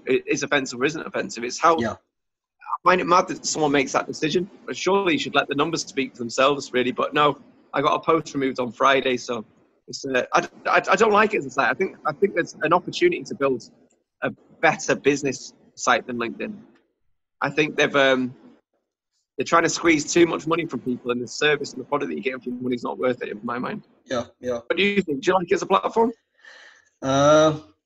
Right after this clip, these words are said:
Speaker 2: I mean, it, it has changed the last few years where, where vi-, video has become much more, uh,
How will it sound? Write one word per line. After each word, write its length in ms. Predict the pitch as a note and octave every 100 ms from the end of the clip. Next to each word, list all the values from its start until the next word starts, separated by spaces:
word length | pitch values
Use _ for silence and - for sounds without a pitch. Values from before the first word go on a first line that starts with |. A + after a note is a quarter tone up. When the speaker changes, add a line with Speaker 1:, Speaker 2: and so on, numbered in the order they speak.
| _
Speaker 2:
I 60 | D#3+
mean, 360 | E3+ F3 F3+ - -
it, 180 | F#3+ D#3 - _
it 160 | D#3+ -
has 300 | E3+ D#3+ -
changed 460 | - - E3+ F#3 D#3+
the 60 |
last 320 | D#3 D#3+ -
few 100 | - D3+
years 180 | D#3+ D#3
where, 260 | D3+ D3 C#3+
where 340 | C#3+ C#3 C3+ -
vi-, 240 | A#2 C#3 C3+
video 320 | B2+ D3 D3+
has 100 | D3
become 640 | D3 C#3 C#3 C3+ C#3 C3+ C#3+
much 220 | C#3 -
more, 260 | C3+ B2+ - _
uh, 220 | B2+ -